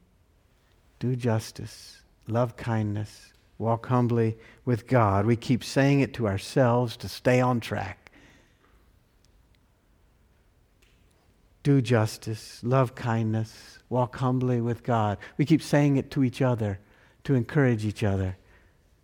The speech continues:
Do justice, love kindness, walk humbly with God.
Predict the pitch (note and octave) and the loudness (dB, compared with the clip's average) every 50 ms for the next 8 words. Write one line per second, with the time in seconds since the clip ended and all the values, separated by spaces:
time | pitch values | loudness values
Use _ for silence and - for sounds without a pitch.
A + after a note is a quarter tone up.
0 | _ _ _ _ _ _ _ _ _ - C3 C3+ B2+ A#2 C3 B2 A#2 G#2+ - - | _ _ _ _ _ _ _ _ _ 0 0 0 2 2 2 2 2 2 -2 -8
1 | - - F#2+ - - - - - - - - _ _ _ _ - B2+ C3 B2+ A#2+ | -12 -12 -12 -12 -12 -18 -20 -20 -20 -20 -20 _ _ _ _ -4 -2 -2 -2 -4
2 | - - B2+ A2+ A2 A2 G#2+ G2 G#2 G2 - - - - - - _ _ _ _ | -6 -4 -4 -2 -2 -2 -4 -4 -8 -10 -12 -16 -20 -20 -20 -20 _ _ _ _
3 | _ _ _ _ _ - - B2+ C3 B2 - - C#3+ C3+ C3 B2+ A#2 B2 A#2 A#2 | _ _ _ _ _ -6 -4 -2 -2 -2 -2 -2 -2 0 0 0 0 0 0 -2
4 | A2+ A2+ - - - _ _ _ - A#2 A2 G#2 - A#2+ G#2+ G2+ G2+ G2 | -2 -6 -12 -20 -20 _ _ _ -4 -2 -2 -2 0 0 2 2 2 0